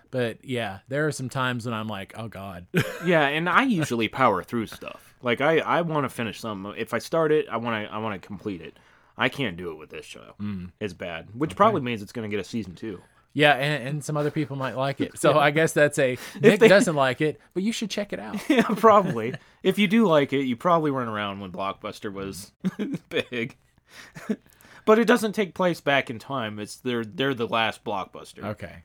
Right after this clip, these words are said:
Speaker 2: And, uh, the
Speaker 1: Made for the TikTok audience.
Speaker 2: Probably, yeah.
Speaker 1: Okay.
Speaker 2: Seems that way. Um, yeah, that's all I watched. You wanna move into news?
Speaker 1: Uh, we've got some, uh, T V news coming up, so here's the T V, uh, what's, what's to look for this week.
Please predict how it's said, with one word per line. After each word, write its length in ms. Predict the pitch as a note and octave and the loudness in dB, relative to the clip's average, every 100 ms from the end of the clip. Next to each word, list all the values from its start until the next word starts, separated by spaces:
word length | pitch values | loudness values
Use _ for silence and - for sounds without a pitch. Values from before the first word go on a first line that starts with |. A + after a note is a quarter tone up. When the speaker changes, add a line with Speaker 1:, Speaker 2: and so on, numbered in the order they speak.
| - | -12
Speaker 2:
And, 340 | G2+ G2 F#2+ | -10 -8 -8
uh, 200 | F#2+ F2+ F2 _ _ _ _ _ _ _ | -8 -8 -10 _ _ _ _ _ _ _
the 220 | G#2 F#2+ G#2 | -10 -8 -6
Speaker 1:
Made 240 | A2 G#2+ | -4 -6
for 140 | - | -8
the 80 | F#2+ | -12
TikTok 420 | - - - G#2 | -8 -10 -8 -8
audience. 480 | A2 G2+ G2+ F#2 - _ _ - G2 | -8 -8 -8 -12 -18 _ _ -20 -20
Speaker 2:
Probably, 480 | - D#2+ D#2 G2+ F2+ F#2 | -18 -16 -12 -12 -12 -12
yeah. 140 | G#2 G2 _ | -12 -12 _
Speaker 1:
Okay. 80 | F#2+ | -18
Speaker 2:
Seems 220 | F2 C3+ A2 | -10 -6 -4
that 180 | F#2 | -6
way. 160 | F2 F2 - _ _ _ _ _ _ _ - | -8 -16 -18 _ _ _ _ _ _ _ -2
Um, 500 | B2+ C#3+ C#3 B2 G2 _ _ _ _ _ | 0 0 0 -2 -10 _ _ _ _ _
yeah, 180 | C#3 D3 | 2 2
that's 160 | B2+ D3+ | 2 0
all 120 | A#2+ | 2
I 80 | A2 | 2
watched. 300 | F#2 F2 - | 0 -8 -8
You 40 | |
wanna 200 | G#2+ A2 | -6 -6
move 160 | A2 A2 | -6 -6
into 140 | A#2 | -6
news? 340 | A2 D3 E3 B2+ _ - - _ _ - | -6 -4 -6 -8 _ -20 -20 _ _ -4
Speaker 1:
Uh, 80 | B2+ | 0
we've 220 | D#3 D#3 | 2 2
got 260 | E3 D#3 | 2 0
some, 400 | - D3+ C#3 C3+ | -2 -2 -2 -2
uh, 80 | B2+ | -6
T 200 | A#2 E3+ | -4 -4
V 160 | D#3+ D#3+ | 0 0
news 300 | D3 D3+ D3+ | 0 -2 -4
coming 260 | - C#3 B2+ | -4 -2 -2
up, 220 | D#3 - | -2 -6
so 320 | - G#2+ G2+ | -6 -4 -4
here's 480 | G2+ B2+ B2+ B2 A2 | -2 0 0 0 -4
the 100 | G#2+ | -10
T 220 | - B2 | -4 -4
V, 420 | A2 A#2 A2+ G#2+ | -2 -2 -2 -4
uh, 440 | G2 F#2+ F#2 F2 E2 | -6 -10 -12 -14 -14
what's, 400 | F#2+ G2+ - - | -12 -14 -14 -12
what's 200 | A#2 - | -12 -8
to 80 | B2+ | -6
look 200 | A#2 B2 | -6 -6
for 160 | B2 A2 | -6 -4
this 160 | G#2 | -4
week. 240 | A#2 G#2 | -6 -8